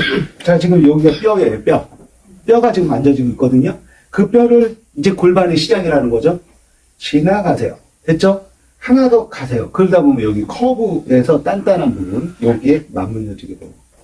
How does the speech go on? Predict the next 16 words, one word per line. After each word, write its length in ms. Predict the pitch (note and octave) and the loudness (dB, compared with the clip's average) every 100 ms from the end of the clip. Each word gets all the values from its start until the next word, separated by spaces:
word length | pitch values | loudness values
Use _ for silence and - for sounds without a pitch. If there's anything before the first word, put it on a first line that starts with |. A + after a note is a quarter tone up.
| _ _ _ _ _ _ _ _ _ | _ _ _ _ _ _ _ _ _
그러면 500 | - F#3+ G3 G3+ - - - _ | -4 0 2 2 -2 -10 -20 _
누군가는 600 | B2+ F3 C4 B3+ B3 A#3+ | 0 2 2 4 4 4
바로 300 | - - B3 | 0 -2 0
이렇게 300 | G3 A#3+ - | 0 -2 0
왔는데도 600 | G3+ - A#3+ B3 B3 A#3 D3 | 0 2 4 4 4 4 2
여기에 280 | C#3+ F3+ - | 4 2 -2
바로 300 | - D#3 D3 | -4 -6 -4
뼈가 260 | - A#3 C#4+ | 0 2 4
만져지는 540 | C4+ F#3+ C#3+ B2 A2 | 4 2 2 2 0
사람이 280 | A2 G#2+ G2+ | -4 -2 -4
있을 160 | G#2 | -4
거예요. 280 | - G2+ F#2 F2 - _ _ _ _ _ _ _ - | -8 -10 -10 -12 -20 _ _ _ _ _ _ _ -2
그러니까 320 | C#3 - - | 0 0 -4
다 180 | - C3+ | -8 -4
틀리다 340 | G#3 F#3 D3+ | 0 2 2
그랬어요. 420 | B2 A2 A2 A2 | 0 -6 -8 -12